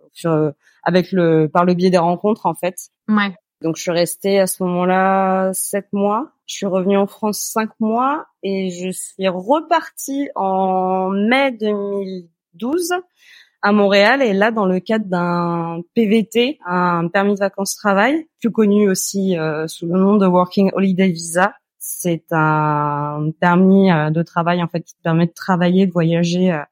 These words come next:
Speaker 1: au Canada. À l'époque, c'était juste un an. Maintenant, le, le Canada a prolongé, euh, ce visa, euh, enfin, ce permis de travail, parce que c'est pas un visa. Euh, il a, maintenant, c'est deux ans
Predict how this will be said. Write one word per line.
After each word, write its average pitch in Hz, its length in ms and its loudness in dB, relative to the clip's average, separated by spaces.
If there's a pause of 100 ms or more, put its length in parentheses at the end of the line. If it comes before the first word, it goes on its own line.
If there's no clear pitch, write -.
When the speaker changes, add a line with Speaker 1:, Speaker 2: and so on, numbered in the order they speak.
(420)
Speaker 1:
au 185 120 2
Canada. 180 480 4
À 214 80 4
l'époque, 202 320 0
c'était 180 320 -2
juste 190 360 -2
un 196 200 4
an. 208 140 4
Maintenant, 190 340 0
le, 165 260 0
le 160 140 -2
Canada 165 480 2
a 180 60 -2
prolongé, 175 640 0
euh, 151 40 -6 (200)
ce - 160 -8
visa, 165 520 -2
euh, 151 60 -8 (300)
enfin, 180 100 2
ce 180 100 0
permis 170 300 4
de 170 60 -2
travail, 170 280 -2
parce - 140 -16
que - 80 -20
c'est - 120 -20
pas 151 100 -6
un 151 60 -4
visa. 160 260 -6 (540)
Euh, 151 200 4
il 147 140 0
a, 135 340 0
maintenant, 160 320 4
c'est 190 160 2
deux 180 240 4
ans 170 160 -2